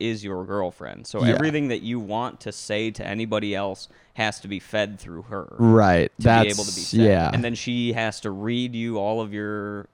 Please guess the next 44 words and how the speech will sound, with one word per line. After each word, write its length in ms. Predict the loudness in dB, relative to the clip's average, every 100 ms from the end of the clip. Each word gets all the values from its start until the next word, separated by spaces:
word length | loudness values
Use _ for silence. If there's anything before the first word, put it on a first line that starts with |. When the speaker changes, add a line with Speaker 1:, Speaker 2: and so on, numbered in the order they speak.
| -10
Speaker 1:
like, 200 | -8 -6
restaurant 560 | -2 -2 -4 -6 -6 -4
menus 580 | -4 -4 -4 -6 -6 -10 _ _ _ -8
and 120 | -4
just 180 | -4 -2
sort 240 | -2 0
of, 100 | 0 0
like, 220 | -2 -4
order 300 | -6 -4 -4
food 300 | -6 -6 -6 -8
that 100 | -10
she 120 | -12
thinks 360 | -8 -8 -8 -10
you're 100 | -8
gonna 220 | -8 -6
like. 340 | -4 -4 -4 -2 6
Speaker 2:
Yeah. 680 | 8 10 8 6 4 4
Speaker 1:
And 240 | 2 0 0
I 140 | 0
was 160 | 0 0
already 380 | 0 0 0 -4
sick 320 | -4 -4 -4
as 160 | -6
it 80 | -6
was. 680 | -2 0 0 -2 -4 0 4
Speaker 2:
Right. 180 | 6 8
Speaker 1:
So 180 | 6 2
it's 180 | -2
like 260 | -4 -4 2
Speaker 2:
It 100 | 2
just 200 | 4 4
was 160 | 4 4
bad. 360 | 2 2 4 8
You 140 | 8
Speaker 1:
Yeah. 60 | 10
Speaker 2:
were 80 | 8
in 40 |
a 60 | 6
bad 320 | 6 6 8
way, 320 | 8 8 6
and 160 | 4 0
she 420 | -2 2 4 6
was 300 | 6 4 6
your, 240 | 4 4